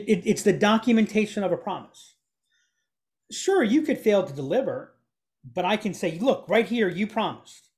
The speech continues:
You promised me." We started doing something that, that I would tell you physically, like, who gives a flat whatever? We now have on our proposals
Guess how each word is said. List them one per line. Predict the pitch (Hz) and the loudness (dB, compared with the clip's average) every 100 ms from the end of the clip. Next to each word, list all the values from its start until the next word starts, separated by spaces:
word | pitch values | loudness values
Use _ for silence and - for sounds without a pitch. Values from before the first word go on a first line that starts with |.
| _ _ _ _ | _ _ _ _
You | 156 233 | -4 -4
promised | 226 - 226 214 185 170 | -2 -2 -2 -2 -4 -8
me." | 175 208 139 _ _ _ _ _ _ _ | -6 -6 -8 _ _ _ _ _ _ _
We | 233 | 0
started | 302 427 415 202 | 0 2 2 2
doing | 170 151 | 0 -2
something | - 127 135 175 - 170 | -6 -8 -6 -6 -2 0
that, | 208 - 202 | 0 0 2
that | 220 - - | 2 0 -6
I | 220 285 | 2 4
would | 302 269 - | 4 2 2
tell | 240 226 | 4 4
you | 214 226 214 - - - _ _ _ _ _ _ _ _ _ - | 4 4 2 -4 -16 -20 _ _ _ _ _ _ _ _ _ 0
physically, | 277 208 202 151 139 139 - - | 2 2 0 -4 -6 -10 -16 -6
like, | 196 180 - | -4 -4 -6
who | 175 269 277 214 | -4 0 2 0
gives | 160 - 233 240 190 | -2 -2 4 4 2
a | 160 117 113 _ _ _ _ _ _ _ _ _ _ _ _ _ - | -4 -6 -10 _ _ _ _ _ _ _ _ _ _ _ _ _ -4
flat | 196 214 196 | 0 0 -2
whatever? | 160 160 170 120 - _ _ _ _ _ _ _ _ _ _ _ _ _ _ _ _ - | -4 0 2 0 -8 _ _ _ _ _ _ _ _ _ _ _ _ _ _ _ _ 0
We | 190 247 | 6 8
now | 254 226 | 8 6
have | 226 208 | 6 4
on | 190 | 4
our | 185 | 2
proposals | 175 165 185 151 135 131 120 | 2 2 4 2 -2 -12 -16